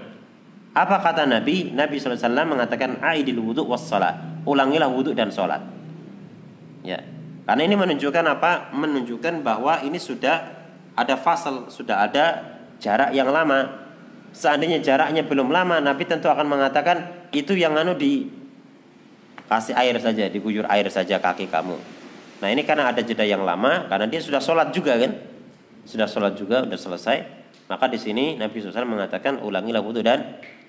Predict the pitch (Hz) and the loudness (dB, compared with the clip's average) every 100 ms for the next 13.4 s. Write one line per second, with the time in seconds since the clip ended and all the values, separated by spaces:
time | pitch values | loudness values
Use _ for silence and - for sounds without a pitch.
0 | - 92 - 80 78 - - - - - | -4 -2 -2 -4 -4 -8 -14 -20 -20 -20
1 | - - 113 160 170 175 165 160 156 147 | -20 -4 0 2 2 2 0 0 2 2
2 | 151 143 135 120 165 147 123 123 120 117 | 2 2 0 0 0 -2 0 0 0 -2
3 | 127 180 143 - 120 120 135 180 143 131 | 0 0 0 0 2 4 4 2 2 2
4 | 170 226 - - - - 127 123 120 131 | 2 0 -10 -18 -20 -12 0 2 4 2
5 | 139 113 95 80 - - - - - - | 2 0 -2 -6 -12 -16 -18 -20 -20 -14
6 | 127 143 151 139 135 131 127 120 104 104 | -2 0 0 0 0 0 0 -2 -2 -2
7 | 104 98 98 139 117 104 101 113 107 98 | -2 -4 -2 -2 -2 -6 -4 -4 -4 -4
8 | 90 87 95 127 127 - 87 90 117 - | -6 -2 2 2 -2 -10 -8 -2 0 -2
9 | 120 90 92 98 95 90 92 78 98 139 | -6 -12 -10 -8 -8 -8 -12 -8 -4 -4
10 | - - - - - 90 90 90 117 - | -6 -16 -20 -20 -12 -4 -4 -2 -2 -2
11 | 113 107 98 98 95 90 - 90 80 123 | -4 -4 -4 -6 -4 -6 -8 -10 -4 -2
12 | 117 - 95 110 98 113 131 - - - | -2 -6 -4 -4 -2 -4 -4 -8 -20 -20
13 | - - 98 95 | -18 -6 -4 -2